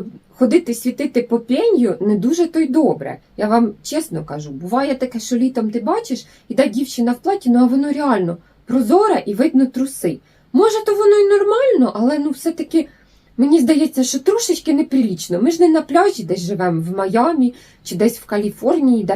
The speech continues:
пляж, і люди ходять в купальниках. Ні, у нас тут, ну, пляжі, звичайно, є, але ж, ну, теж ж потрібно думати про те, ну, як на тебе люди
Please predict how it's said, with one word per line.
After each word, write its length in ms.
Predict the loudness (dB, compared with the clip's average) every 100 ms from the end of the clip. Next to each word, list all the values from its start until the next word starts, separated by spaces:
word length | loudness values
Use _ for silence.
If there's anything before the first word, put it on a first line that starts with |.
| -2
пляж, 380 | 0 2 2 -2 -20 _
і 80 | 0
люди 240 | 2 2
ходять 380 | 2 2 0 0
в 60 | -4
купальниках. 720 | -12 -6 -6 -6 -8 -10 -2
Ні, 220 | 2 2
у 60 | 2
нас 240 | 0 -2
тут, 200 | -4 -6 -8 _
ну, 100 | -4
пляжі, 380 | 2 2 4 2
звичайно, 560 | 0 0 2 0 2 2
є, 380 | 2 2 2 2
але 280 | 2 2 2
ж, 160 | -2 -18 -8 0
ну, 100 | 2
теж 200 | 4 4
ж 260 | 4 0 -10 -20 -20 -20 -18 -2
потрібно 460 | 0 4 6 6 6
думати 460 | 4 6 4 2
про 200 | 2 2
те, 140 | 4 4 4
ну, 80 | 2
як 200 | 2 2
на 100 | 2
тебе 300 | 2 2 4
люди 280 | 2 0